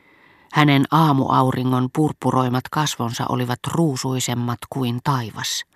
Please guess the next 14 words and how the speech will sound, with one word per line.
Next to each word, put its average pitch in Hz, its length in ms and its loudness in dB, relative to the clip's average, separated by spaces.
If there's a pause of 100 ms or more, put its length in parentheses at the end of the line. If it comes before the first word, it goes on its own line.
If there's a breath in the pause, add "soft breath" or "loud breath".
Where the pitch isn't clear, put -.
(1300 soft breath)
Tunsin 165 380 6
hänet 160 360 2
nähdessäni 139 640 -2
elämänhalua, 127 920 -4 (680 soft breath)
joka 156 200 2
ailahtaa 123 800 2
meissä 131 520 -4
aina, 120 420 -2 (380 loud breath)
kun 139 180 2
tiedostamme 120 640 -2
uudelleen 120 640 -4
kauneuden 120 760 -4
ja 120 140 -6
onnen. 120 520 -8